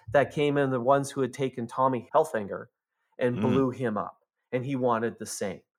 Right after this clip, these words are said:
Speaker 1: Tommy had been at a similar size to Michael Kors, and they took him huge, and he wanted to become an iconic American brand. But he's now, you know, a, a minor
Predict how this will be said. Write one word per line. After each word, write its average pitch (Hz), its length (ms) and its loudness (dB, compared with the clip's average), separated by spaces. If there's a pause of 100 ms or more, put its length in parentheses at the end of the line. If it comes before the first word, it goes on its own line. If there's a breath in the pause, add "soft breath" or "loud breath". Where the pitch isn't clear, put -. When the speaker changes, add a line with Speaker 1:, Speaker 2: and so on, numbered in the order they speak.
(100)
Speaker 1:
Tommy 165 360 6
had 156 160 4
been 143 140 6
at 131 120 4
a 127 80 2
similar 143 380 2
size 131 420 4
to 127 80 0
Michael 120 340 2
Kors, 123 340 4
and 117 80 0
they 120 100 2
took 123 260 0
him 113 200 -2
huge, 117 500 -2
and 98 260 -6
he 110 80 -10
wanted 107 200 -4
to 107 60 -10
become 110 300 -8
an 101 60 -6
iconic 101 560 -8
American 87 420 -10
brand. 87 380 -12 (140)
But 160 120 2
he's 220 220 2
now, 220 260 6
you 247 160 2
know, 180 260 4
a, 160 280 0
a - 20 6
minor 165 580 4